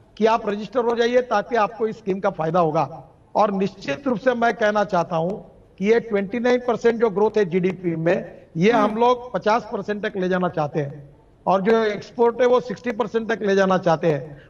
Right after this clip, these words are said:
Speaker 1: और पांच साल में पांच करोड़ नए job create करना चाहते हैं।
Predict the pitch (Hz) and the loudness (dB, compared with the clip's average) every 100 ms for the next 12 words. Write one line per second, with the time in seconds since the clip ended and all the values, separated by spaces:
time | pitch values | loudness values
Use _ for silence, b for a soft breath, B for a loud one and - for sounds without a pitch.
0 | - 185 - 208 240 - 208 214 233 - | 0 0 2 2 2 2 0 0 -2 0
1 | 202 214 - 196 202 220 208 196 208 170 | 0 0 -6 -4 -2 -2 0 0 0 2
2 | 190 190 175 180 175 165 165 156 151 143 | 0 0 0 -2 0 0 0 0 -2 2
3 | 151 143 139 | 0 0 -10